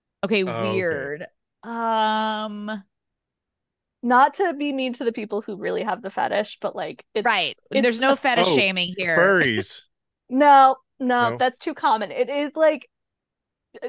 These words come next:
Speaker 3: no offense, but also I can't imagine anyone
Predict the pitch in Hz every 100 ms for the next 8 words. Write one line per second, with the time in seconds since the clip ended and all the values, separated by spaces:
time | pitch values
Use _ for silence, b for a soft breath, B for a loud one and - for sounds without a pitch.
0 | - 262 254 254 254 247 247 - 214 220
1 | 233 196 202 - 190 202 185 202 185 -
2 | - 185 180 185